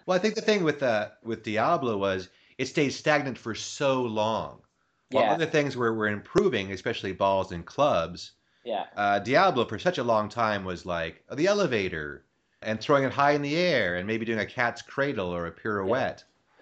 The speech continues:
Speaker 2: Yeah.
Speaker 1: And then it was Jeff Mason who was the first guy to really kind of expose the I G A to some more advanced Diablo.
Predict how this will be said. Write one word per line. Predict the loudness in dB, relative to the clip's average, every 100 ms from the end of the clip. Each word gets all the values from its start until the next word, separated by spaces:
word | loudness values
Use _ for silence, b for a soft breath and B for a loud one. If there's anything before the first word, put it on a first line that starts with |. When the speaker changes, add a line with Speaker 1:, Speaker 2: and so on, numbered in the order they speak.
| _
Speaker 2:
Yeah. | -6 -6 -4
Speaker 1:
And | -2 2
then | 4
it |
was | 4 2
Jeff | 4 4 4
Mason | 0 0 0 -2 -8 -10
who | -8 -6
was | -4
the | -6
first | -4 -2 -2 0
guy | 2 2
to | 0
really | 0 2 4 2 0
kind | 0 0
of | -2 -6 _ _ _ -10
expose | -10 0 4 4
the | 2
I | 2 2 2
G | 0
A | 0 0
to | -2
some | -8 -8 -6
more | -4 2 2
advanced | 2 2 4 2 0 -8 -14 -20 _ _ _ _ _
Diablo. | 2 4 6 2 -2 -4